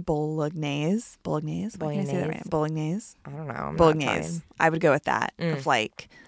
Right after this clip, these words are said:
Speaker 1: some basil on top,
Speaker 2: Ugh.
Speaker 1: shredded cheese, like a meat sauce
Speaker 2: Mm.
Speaker 1: with some bread, with a baguette on the side, and you're just dipping with, like, a glass of
Speaker 2: Ooh.
Speaker 1: glass of red wine, I think.
Speaker 2: I don't like what,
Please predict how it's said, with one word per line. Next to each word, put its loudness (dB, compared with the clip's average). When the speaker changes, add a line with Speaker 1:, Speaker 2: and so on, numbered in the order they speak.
Speaker 1:
some 0
basil 8
on 4
top, 2
Speaker 2:
Ugh. 2
Speaker 1:
shredded 2
cheese, 0
like -2
a 2
meat 2
sauce 2
Speaker 2:
Mm. 4
Speaker 1:
with 6
some 0
bread, 8
with 2
a 6
baguette 8
on 2
the 0
side, 2
and -2
you're -4
just -6
dipping -2
with, -4
like, -4
a -8
glass -2
of -6
Speaker 2:
Ooh. -8
Speaker 1:
glass -2
of 2
red 6
wine, 0
I -10
think. -14
Speaker 2:
I -6
don't 0
like -6
what, -2